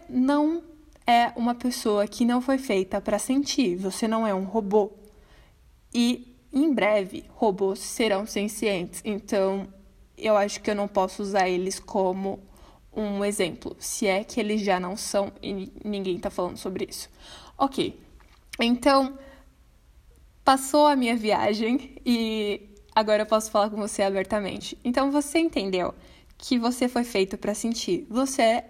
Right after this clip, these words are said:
é um ser senciente. Então, dentro disso,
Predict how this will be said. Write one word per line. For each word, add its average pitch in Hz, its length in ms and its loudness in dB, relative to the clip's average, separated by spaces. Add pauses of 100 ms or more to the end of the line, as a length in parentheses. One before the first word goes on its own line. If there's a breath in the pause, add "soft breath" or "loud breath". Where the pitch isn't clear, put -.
é 220 280 2
um 220 120 -2
ser 202 360 -2
senciente. - 800 -4 (300 soft breath)
Então, 269 580 0
dentro 254 480 0
disso, 214 520 -6